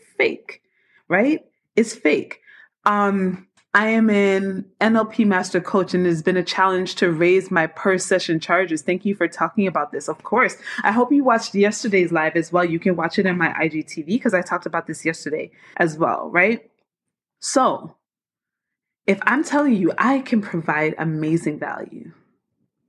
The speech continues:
I can provide amazing value. It's gonna change your life, this Birkin bag, right? 'Cause it's gonna increase in value and you're gonna have it for life.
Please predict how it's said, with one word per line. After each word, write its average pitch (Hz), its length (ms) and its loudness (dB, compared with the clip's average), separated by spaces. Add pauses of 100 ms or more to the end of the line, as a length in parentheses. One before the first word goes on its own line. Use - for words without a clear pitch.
(640)
I 202 100 2
can 226 180 2
provide 165 320 0
amazing 165 560 0
value. 160 560 -4
It's - 100 -8
gonna 175 200 0
change 185 380 -2
your 165 120 2
life, 165 240 -2
this - 180 -6
Birkin 170 340 -2
bag, 110 260 -4
right? 151 160 -2
'Cause 175 160 -2
it's - 100 -16
gonna - 160 -4
increase - 500 -2
in 208 120 2
value 190 480 2
and 151 160 -2 (360)
you're 180 80 0
gonna 190 140 4
have 190 220 2
it 196 100 0
for 196 120 0
life. 170 520 -2